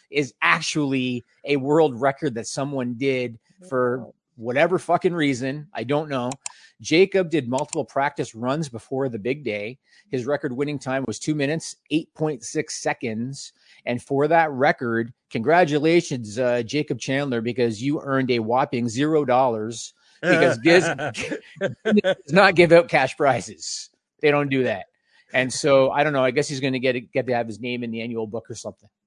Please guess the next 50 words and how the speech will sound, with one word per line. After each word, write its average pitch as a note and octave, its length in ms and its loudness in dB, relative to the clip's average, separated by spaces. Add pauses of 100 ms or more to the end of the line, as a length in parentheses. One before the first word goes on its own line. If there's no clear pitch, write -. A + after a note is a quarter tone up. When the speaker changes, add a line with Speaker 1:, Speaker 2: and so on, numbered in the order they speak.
(120)
Speaker 1:
I B2+ 60 -10
don't B2+ 80 -4
know. A#2+ 140 -6 (380)
So, D3+ 500 6 (560)
big D#3+ 160 4
question. - 400 4
Speaker 2:
Is, - 140 0 (520)
is F4+ 140 4
this G4+ 220 8
a, F4+ 160 2 (140)
is D4+ 140 0
this F#4+ 140 4
a F4+ 80 0
hot C#4 220 0
market? A3+ 480 0 (140)
Like, G#3+ 240 0
did D#4+ 100 -4
he E4 80 -2
have D4+ 120 0
to C4 100 -8
fend B3 340 -2
off A3 140 -2
a A3 40 -6
lot G#3 240 -4
of, F3+ 160 -8 (540)
of, G3 260 -2
I A3+ 140 0
don't, G#3+ 160 -4
I G3+ 60 -4
don't, G#3 80 -4
what A#3+ 80 -2
do A#3+ 80 -2
we, A3+ 140 -2
what's G#3+ 280 -8
even F#3 220 -6
the, E3+ 220 -8 (260)
the D#3 160 -10
word D3+ 600 -2 (220)
that, D3+ 160 -10
you E3 80 -6
know, C3+ 160 -6
for, D3 160 -8
for A#2+ 140 -12
the D3 80 0
operating D#3+ 240 4
word? F3 180 4
Speaker 1:
Alphabetizing D#3+ 960 4
alphabet G3+ 480 6
Speaker 2:
Yeah. A3+ 80 12
Speaker 1:
soup? F#4+ 180 8